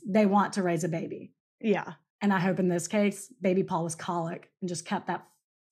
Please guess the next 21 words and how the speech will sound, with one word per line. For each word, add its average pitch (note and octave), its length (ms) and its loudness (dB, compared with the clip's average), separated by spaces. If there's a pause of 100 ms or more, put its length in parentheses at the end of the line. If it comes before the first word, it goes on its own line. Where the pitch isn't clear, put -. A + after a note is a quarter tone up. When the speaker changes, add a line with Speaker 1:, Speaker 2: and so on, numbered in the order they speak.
(220)
Speaker 1:
fuck F#3+ 380 0
her F#3+ 140 0
up F3+ 180 0
all A3+ 280 6
Speaker 2:
<laughs> - 20 4
Oh G#3 40 6
Speaker 1:
day G#3+ 100 6
Speaker 2:
my G3+ 140 6
Speaker 1:
and F#3+ 100 4
Speaker 2:
God. F#3 60 4 (140)
Speaker 1:
night, - 120 -4 (120)
you G#3 140 2
know? G#3+ 80 8
Speaker 2:
Listen, G3+ 500 2 (420)
this G#3+ 260 2
is G3 140 -6
gonna G3+ 160 0
be G3 120 4
the F3+ 80 -2
most F3+ 380 -4
temperamental, A3+ 960 2